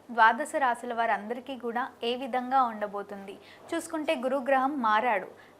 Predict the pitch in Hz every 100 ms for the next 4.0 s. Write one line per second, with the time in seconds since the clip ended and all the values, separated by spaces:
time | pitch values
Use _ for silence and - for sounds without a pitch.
0 | 240 254 320 359 320 302 302 302 285 269
1 | 233 247 240 - 277 233 254 285 311 311
2 | 320 262 202 214 269 302 294 226 220 277
3 | 247 233 262 285 302 254 220 214 247